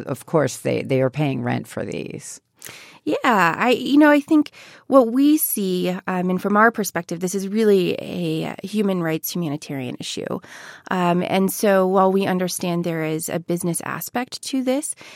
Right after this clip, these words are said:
Speaker 2: there is also a human aspect to this. And, uh, we respect his,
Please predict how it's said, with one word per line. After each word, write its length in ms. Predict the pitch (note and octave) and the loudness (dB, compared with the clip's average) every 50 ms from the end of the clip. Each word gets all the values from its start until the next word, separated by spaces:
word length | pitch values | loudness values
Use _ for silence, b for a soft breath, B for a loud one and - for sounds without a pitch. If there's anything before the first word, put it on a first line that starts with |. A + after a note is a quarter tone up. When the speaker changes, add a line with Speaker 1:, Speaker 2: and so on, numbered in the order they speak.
| B B B | B B B
Speaker 2:
there 200 | A3 G#3+ G#3 G3+ | 2 4 4 4
is 200 | G3+ G3+ G3 - - | 4 2 2 0 -2
also 580 | - F#3+ F#3+ - - - G3+ F#3+ F#3 F3+ F3 - - | -2 -2 -2 -4 -2 0 0 2 2 2 2 0 0
a 40 | F#3 | -2
human 420 | F3 - - E3+ D#3+ C#3+ B2+ - - | -4 -4 -4 -4 -4 -4 -4 -6 -10
aspect 480 | D#3 - - - - - - - - | -10 -10 -10 -10 -10 -12 -10 -12 -12
to 120 | - - - | -10 -10 -8
this. 360 | - F#2 G2 - - - - B B B B B B B | -8 -6 -6 -4 -6 -6 -8 B B B B B B B
And, 600 | B G3+ G3 F#3+ F#3 F#3 F3+ F3 F3 F3 F3 - - | B 2 2 4 4 4 2 2 2 2 0 -2 -2
uh, 200 | - - - - | -4 -4 -2 -2
we 180 | G3 G3 G3 F#3+ | 0 0 0 2
respect 500 | F3 F#3 F3 - - G3 F#3 F#3 - - | 2 0 -2 -2 0 -2 -2 -2 -4 -14
his, 640 | - - - G3 F#3 F#3 F3+ F3 F3 - - - | -12 -6 -4 -2 0 0 0 -2 -2 -4 -6 -6